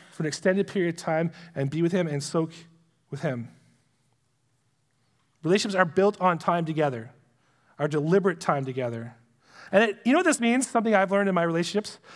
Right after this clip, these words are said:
is that means that you don't spend that entire time talking. Going out to date night, sit down at a table, just pouring out everything about work.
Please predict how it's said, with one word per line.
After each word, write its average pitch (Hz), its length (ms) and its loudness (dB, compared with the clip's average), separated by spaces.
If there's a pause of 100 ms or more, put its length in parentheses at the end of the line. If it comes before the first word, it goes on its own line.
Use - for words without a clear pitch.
(280)
is 175 100 0
that 262 260 4
means 190 440 0 (360)
that 190 160 4
you 202 80 0
don't 240 200 4
spend 226 380 2
that 202 140 4
entire 196 400 2
time 196 420 2 (160)
talking. 160 680 0 (4000)
Going 202 240 4
out 202 180 4
to 180 60 -10
date 185 200 0
night, 180 420 0 (600)
sit - 240 -12
down 170 160 0
at 165 80 -4
a - 40 -14
table, 170 380 -2 (760)
just - 220 -14 (520)
pouring 170 420 0
out 165 260 2
everything 156 380 0
about 156 220 2
work. 139 240 0